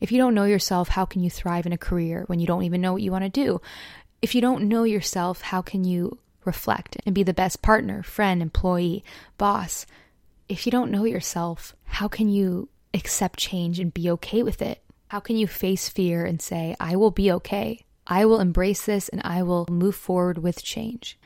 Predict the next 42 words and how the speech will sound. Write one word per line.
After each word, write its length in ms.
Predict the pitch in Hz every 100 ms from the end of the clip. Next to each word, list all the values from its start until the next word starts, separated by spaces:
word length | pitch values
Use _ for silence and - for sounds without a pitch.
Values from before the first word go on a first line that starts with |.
| _
Trusting 540 | - - 226 220 - 220
yourself 560 | 208 180 185 185 196 -
and 220 | 175 170
knowing 360 | 170 175 175
that 140 | 175 -
it 160 | 202 -
will 100 | 190
be 220 | - 175
okay. 480 | 170 - - 120 - - -
You 180 | - 226
will 280 | 208 220 262
get 260 | - 190 -
through 160 | 226
this. 480 | 214 - 185 - - _ _ _
I 180 | 226 247
will 440 | 202 208 254 220
get 200 | 185 170
through 160 | 208 208
this. 260 | - 196 - - -
If 100 | 214
I 120 | 208
don't 200 | 247 269
succeed 800 | - - - - - 208 226 254 - - - _
in 160 | 214 196
this 160 | 190
business, 640 | - 170 - 170 214 - - -
that's 260 | 196 - 233
okay. 500 | 233 226 269 285 -
It 140 | 175
doesn't 320 | - 185 202 190
define 640 | 190 - 202 208 247 185
me. 320 | 190 233 - _ _ _ _ _ - -
It's 160 | -
scary, 800 | - - - 214 302 254 185 202 220 - - -
but 240 | 190 -
that's 240 | 208 202 -
the 120 | 226
risk 240 | 240 -
I'm 160 | 214 196
willing 300 | 196 214 220
to 160 | -
take. 500 | - - 330 - -